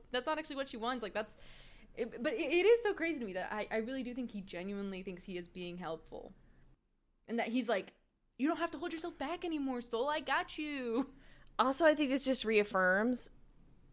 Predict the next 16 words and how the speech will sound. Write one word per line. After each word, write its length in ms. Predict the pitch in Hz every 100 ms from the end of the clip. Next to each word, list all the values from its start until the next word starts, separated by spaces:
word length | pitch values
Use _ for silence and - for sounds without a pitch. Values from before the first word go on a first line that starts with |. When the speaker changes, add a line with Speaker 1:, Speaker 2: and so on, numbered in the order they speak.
| -
Speaker 2:
that 240 | 220 -
Sol 560 | - 214 220 226 220 -
is 260 | 196 190 185
what 460 | 175 190 170 -
Jong 300 | - 180 170
wants 280 | 160 160 -
to 120 | - 170
be. 380 | 127 90 87 - - - - - - - - - -
Speaker 1:
Yes, 400 | 208 226 226 -
good 360 | 247 233 226 180
point. 580 | 226 233 240 226 208 170
Good 180 | 214
point. 380 | - 180 170 156 - - - - -
Speaker 2:
Thank 140 | - -
you. 260 | - 185
Speaker 1:
Mm-hmm. 520 | 185 175 190 170 170